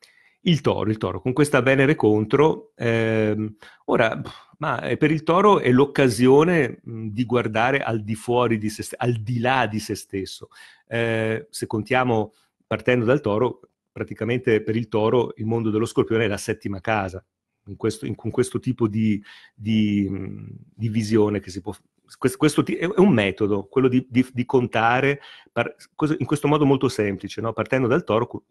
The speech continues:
conti uno, due, tre, qua-, e arrivi fino al to-, allo Scorpione, set-, sette.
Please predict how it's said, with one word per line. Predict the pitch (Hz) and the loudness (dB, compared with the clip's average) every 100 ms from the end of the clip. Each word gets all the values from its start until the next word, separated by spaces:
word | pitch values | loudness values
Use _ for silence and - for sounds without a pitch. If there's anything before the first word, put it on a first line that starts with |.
| - | -4
conti | 110 98 - | -4 -4 0
uno, | 131 143 143 131 | 2 2 0 -4
due, | 110 127 127 127 | -2 -2 0 -2
tre, | - 107 110 113 | -2 0 0 0
qua-, | 107 - | -4 -4
e | - | -2
arrivi | 175 107 113 | 0 0 0
fino | 110 104 | -2 -4
al | 107 | -4
to-, | 95 - | -6 -10
allo | 104 101 104 | -6 -6 -4
Scorpione, | - 139 95 98 - | -4 -6 -6 -10 -12
set-, | - 104 104 | -6 -4 -4
sette. | - - 95 _ - | -8 -12 -12 _ -20